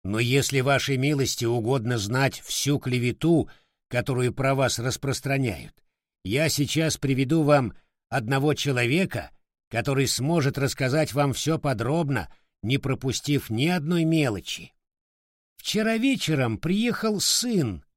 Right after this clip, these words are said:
Бартоломе Карраско, тот, что учился в Саламанке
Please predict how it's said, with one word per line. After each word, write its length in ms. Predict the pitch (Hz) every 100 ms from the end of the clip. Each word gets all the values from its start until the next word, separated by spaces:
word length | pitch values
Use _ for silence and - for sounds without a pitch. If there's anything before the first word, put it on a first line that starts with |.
| _ _
Бартоломе 840 | 104 92 143 135 165 160 165 170
Карраско, 960 | 165 196 190 185 190 185 - - - - _ _ _ _ _ -
тот, 200 | 165 -
что 220 | - 147
учился 520 | 147 - 147 131 143
в 80 | 123
Саламанке 840 | 156 135 131 160 196 160 123 87